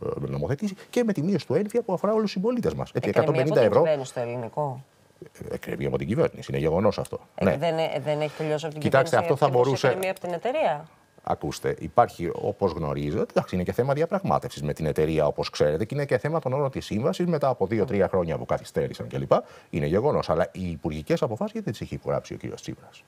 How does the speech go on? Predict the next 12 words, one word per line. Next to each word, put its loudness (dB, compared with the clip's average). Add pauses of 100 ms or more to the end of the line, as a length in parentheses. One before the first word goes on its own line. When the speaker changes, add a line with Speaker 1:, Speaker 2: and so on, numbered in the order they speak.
(120)
Speaker 1:
Γιατί; -4 (420)
Δηλαδή, 2
αυτό 2
αφορά 0
το -2
μνημόνιο -2
ή -4
την -2
αδυναμία 0
του -4
να -2
υλοποιήσει; -4